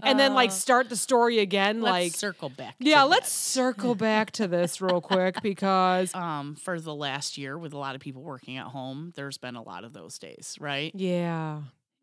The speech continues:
Speaker 2: I totally get the introvert. Like,
Speaker 1: Mm-hmm.
Speaker 2: I would love to stay home, but I know that I would never get anything done at home.
Speaker 1: Mm-hmm.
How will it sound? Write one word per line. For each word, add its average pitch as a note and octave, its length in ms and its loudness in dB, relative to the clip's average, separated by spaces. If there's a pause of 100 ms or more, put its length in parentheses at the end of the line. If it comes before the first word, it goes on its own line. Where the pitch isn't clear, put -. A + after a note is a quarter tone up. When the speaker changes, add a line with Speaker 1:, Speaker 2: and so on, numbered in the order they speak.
(260)
Speaker 2:
I F3 140 2
totally G3 360 -2
get F3 160 -6
the - 120 -10
introvert. D#3 640 -4 (140)
Like, D#3 360 -4 (220)
Speaker 1:
Mm-hmm. F3+ 420 -6
Speaker 2:
I F3 120 2
would F#3+ 200 -4
love D3 300 -4
to D#3 100 -10
stay D#3 300 -4
home, E3 460 -6 (580)
but E3+ 400 -2 (100)
I D#3+ 260 -4
know D#3+ 460 -4
that D#3 300 -2 (160)
I C#3 200 -6
would D3 160 -10
never C#3+ 220 -6
get C3+ 160 -8
anything C3 380 -10
done B2 220 -12
at F#2+ 80 -16
home. A#2+ 180 -14
Speaker 1:
Mm-hmm. F3 500 -6